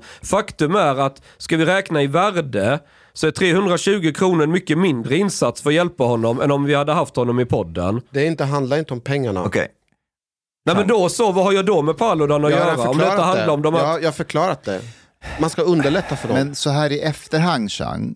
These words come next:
Speaker 1: Ja.
Speaker 4: eh, vad, vad tänker du att du hade kunnat göra annorlunda?
Speaker 1: Det, det, det enda annorlunda hade varit att istället för att låta en annan person sköta dialogen med Paludan. Det var ju han själv som hade före-, vänt sig till Paludan på, på eget, liksom,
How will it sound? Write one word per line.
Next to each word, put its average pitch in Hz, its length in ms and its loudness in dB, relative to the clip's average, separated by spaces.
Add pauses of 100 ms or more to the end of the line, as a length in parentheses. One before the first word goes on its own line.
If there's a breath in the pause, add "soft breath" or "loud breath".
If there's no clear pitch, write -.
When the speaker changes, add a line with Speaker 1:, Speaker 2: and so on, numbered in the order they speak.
(140)
Speaker 1:
Ja. 107 280 0
Speaker 4:
eh, 107 140 0
vad, 120 360 -2
vad 127 280 -2
tänker 131 420 -2
du 113 280 2
att 110 100 -2
du 117 60 0
hade 107 180 -2
kunnat 107 280 -4
göra 104 140 0
annorlunda? 110 800 -2 (640)
Speaker 1:
Det, 156 140 2
det, 196 140 2
det 202 80 4
enda 202 320 2
annorlunda 170 500 2
hade 156 180 0
varit 160 280 0
att 127 220 -2 (200)
istället 175 440 0
för 165 120 2
att - 200 -8 (1160 loud breath)
låta 190 340 2
en 160 80 2
annan 170 300 2
person 143 500 0 (960 loud breath)
sköta 160 300 2
dialogen 113 720 0 (100)
med 113 140 0
Paludan. 113 600 0 (160)
Det 147 80 0
var 165 100 2
ju 165 60 2
han 165 200 0
själv 151 260 0
som 135 140 -2
hade 127 140 2
före-, 139 580 -2
vänt 143 240 0
sig 113 140 -2
till - 100 -4
Paludan 92 540 -2
på, 123 120 -2
på 147 100 -2
eget, 147 360 -2
liksom, 117 560 0